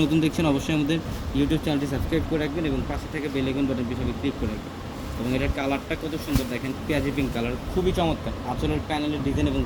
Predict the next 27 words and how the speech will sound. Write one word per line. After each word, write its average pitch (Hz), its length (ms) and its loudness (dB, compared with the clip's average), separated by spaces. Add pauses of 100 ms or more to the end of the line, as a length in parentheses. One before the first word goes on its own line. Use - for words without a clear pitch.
বডির 131 240 2
ডিজাইন 127 260 0 (640)
অসম্ভব 151 560 2
সুন্দর। 139 260 0 (720)
প্রত্যেকটা - 580 -2
শাড়ির 170 360 -2
প্রাইস 151 200 -2 (120)
থাকবে 156 220 -2
মাত্র 143 280 -2 (640)
পঁচিশশো 160 340 -4
টাকা। 127 160 0
এটা 127 100 -2
হচ্ছে 151 240 -4
ডিপ 160 200 2
মারুন 156 320 4 (100)
কালারের 135 300 0
মধ্যে, 107 180 -4 (100)
একদম 139 240 0
কইজে 165 240 2
মারুন 147 180 2
টাইপের 127 180 0
একটা 117 140 -6
কালার। 113 200 0 (840)
এই 117 60 0
যে 113 140 0
গর্জিয়াস 131 380 2
কাজ 143 120 0